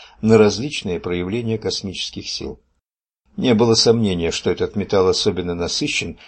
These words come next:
сильными эманациями света, и золотые жилы сообщают явление астрального света недрам Земли. Потому,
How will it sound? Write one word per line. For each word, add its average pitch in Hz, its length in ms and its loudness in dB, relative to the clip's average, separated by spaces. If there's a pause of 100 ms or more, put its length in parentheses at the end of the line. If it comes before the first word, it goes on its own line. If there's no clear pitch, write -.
(120)
сильными 123 720 2
эманациями 104 760 0
света, 95 600 -2 (400)
и 123 120 2
золотые 107 520 6
жилы 120 320 0
сообщают 107 640 0
явление 95 480 -4 (100)
астрального 85 880 0
света - 540 -4 (380)
недрам 110 520 6
Земли. 104 500 -2 (680)
Потому, 101 600 4